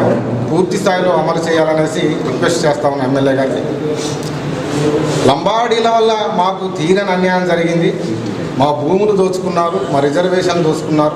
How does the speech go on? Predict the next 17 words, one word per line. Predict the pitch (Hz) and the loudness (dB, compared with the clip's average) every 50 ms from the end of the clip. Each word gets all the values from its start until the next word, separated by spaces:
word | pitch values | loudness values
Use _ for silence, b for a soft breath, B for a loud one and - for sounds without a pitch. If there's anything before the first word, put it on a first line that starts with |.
| 156 139 | -2 -2
మా | 135 139 | 0 0
హక్కులు | 135 139 170 175 170 165 | -2 -2 -2 -2 0 0
దోచుకున్నారు. | 160 151 135 160 156 147 139 139 135 110 107 - - - - - - - - - - - - - - - - - - - - - - - - - - - - - - - | 0 0 0 -2 -2 0 0 2 0 0 -2 -4 -6 -8 -8 -10 -10 -12 -12 -12 -12 -12 -10 -10 -10 -10 -10 -8 -8 -8 -8 -8 -8 -8 -8 -6 -6 -6 -6 -4 -2 0
లాస్ట్కి | 127 151 180 202 220 220 240 233 233 240 240 220 190 185 - - - - 151 | 2 2 2 0 -2 -2 -4 -2 0 0 2 2 0 0 -2 -2 -2 0 0
రాజకీయ | 175 196 196 208 - 226 220 208 196 | 0 0 -2 -2 0 0 0 0 0
రంగంలో | 196 190 190 190 190 185 185 190 185 180 180 185 | 0 2 2 2 2 2 2 2 0 0 0 0
కూడా | 190 185 175 160 - - - - - - 139 | 0 0 0 -2 -4 -4 -6 -6 -4 -2 0
రంగప్రవేశం | 147 170 165 165 165 165 165 165 165 165 160 156 160 | 0 0 0 0 0 2 2 2 2 2 2 2 2
చేసి | 160 - 160 151 143 143 147 160 - - - - - - - - - - 127 | 2 0 0 0 -2 -2 -2 -4 -6 -8 -8 -10 -10 -10 -10 -10 -4 -2 0
మాకు | 143 170 175 165 165 | 0 0 0 0 0
రాజకీయంగా | 165 185 196 196 190 214 214 208 208 208 202 190 190 - - 175 151 | 0 0 -2 -2 -2 0 0 2 2 2 0 0 0 -2 -2 -2 -2
దక్కాల్సిన | 156 - - 190 185 185 185 190 185 175 165 156 - - - - - - - - - - - - - - - - - 117 127 | -2 0 0 0 0 0 0 0 0 0 0 0 -2 -4 -6 -6 -6 -8 -8 -8 -8 -10 -10 -10 -10 -10 -10 -8 -2 0 2
వార్డు | 143 170 190 185 190 196 | 2 2 0 0 0 0
నెంబర్ | 190 196 196 196 190 190 | 0 0 0 2 2 2
నుంచి | 202 214 208 233 220 190 190 - - - - - - - - - - - - - - - - - - - - - - - - - 156 151 143 | 2 0 0 0 0 0 0 -2 -4 -6 -8 -8 -8 -8 -8 -8 -10 -10 -10 -10 -10 -10 -10 -10 -10 -10 -8 -8 -8 -8 -8 -6 -2 0 2
మనం | 151 160 156 | 2 4 4
ఏ | 156 | 2